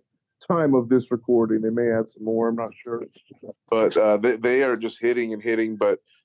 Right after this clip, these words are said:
the pitching has not been bad. The, you know, it's twelve to two. You know, they're beat-, they're beating up on teams and, and holding teams down, low in runs, and also putting up a lot of runs on them. So,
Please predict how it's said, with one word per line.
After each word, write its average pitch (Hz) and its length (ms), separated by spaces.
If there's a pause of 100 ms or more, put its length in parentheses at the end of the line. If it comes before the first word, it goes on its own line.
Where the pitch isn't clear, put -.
(100)
the 131 80
pitching 196 300
has 180 100
not 175 180
been 165 120
bad. 139 260
The, 113 120
you 113 140
know, 113 120
it's 107 160
twelve 139 320
to 107 80
two. 127 340
You 95 80
know, 107 140
they're 127 100
beat-, 135 320 (320)
they're 135 80
beating 131 420
up 127 200
on 110 160
teams 107 280
and, 104 200
and 104 180
holding 117 500
teams 110 360
down, 110 480 (320)
low 117 260
in 117 140
runs, 117 320
and 98 100
also 98 240
putting 92 300
up 95 100
a 90 40
lot 85 180
of 80 80
runs 80 200
on 104 220
them. 98 160
So, 104 300